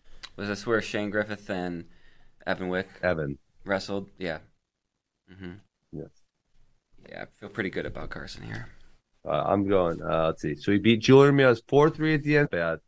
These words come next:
Speaker 1: Mm-hmm.
Speaker 2: So
Speaker 1: Yeah, I
Speaker 2: three
Speaker 1: think it
Speaker 2: times last year.
Speaker 1: I think he blew him out first, and then it was,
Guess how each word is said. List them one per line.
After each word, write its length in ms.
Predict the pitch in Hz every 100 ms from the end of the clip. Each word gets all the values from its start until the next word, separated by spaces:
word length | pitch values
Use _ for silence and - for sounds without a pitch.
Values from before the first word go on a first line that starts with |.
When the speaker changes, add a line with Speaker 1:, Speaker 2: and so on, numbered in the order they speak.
| _
Speaker 1:
Mm-hmm. 280 | 90 87 78 82 _ _ _ _ _ _ _ _ _ _ _ -
Speaker 2:
So 160 | - 127
Speaker 1:
Yeah, 40 |
I 40 |
Speaker 2:
three 100 | - 127
Speaker 1:
think 80 |
it 40 | 123
Speaker 2:
times 180 | 110 92
last 280 | 87 -
year. 200 | 87 78 69 _ _ _ _
Speaker 1:
I 60 | 101
think 120 | 131
he 80 | 131
blew 180 | 110 113
him 100 | 104
out 180 | 98
first, 340 | - 95 92 -
and 140 | 82
then 200 | 82 80
it 60 | 76
was, 140 | -